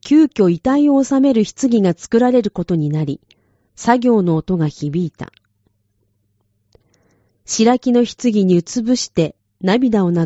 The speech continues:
す若い女性もいた。時代や場所は異なるが、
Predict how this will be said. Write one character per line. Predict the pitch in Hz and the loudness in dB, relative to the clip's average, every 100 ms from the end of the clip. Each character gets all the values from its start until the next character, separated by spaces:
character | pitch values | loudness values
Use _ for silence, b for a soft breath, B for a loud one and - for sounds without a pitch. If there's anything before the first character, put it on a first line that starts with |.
| 170 | -2
す | 170 165 | -4 -4
若 | 156 - 247 | -4 -2 -2
い | 226 | 0
女 | 147 | -2
性 | 143 170 185 | -6 -4 -2
も | 170 | -2
い | 156 | -6
た。 | - 151 - _ _ _ _ _ _ _ _ _ _ _ _ _ _ _ _ _ _ _ _ _ _ _ | -10 -18 -18 _ _ _ _ _ _ _ _ _ _ _ _ _ _ _ _ _ _ _ _ _ _ _
時 | 170 208 214 | -4 0 2
代 | 262 269 | 2 0
や | 262 | 0
場 | 254 247 | 0 0
所 | 262 | 0
は | 254 247 | 0 0
異 | 247 247 | -2 0
な | 247 | 0
る | 220 185 | 0 -2
が、 | 151 | -2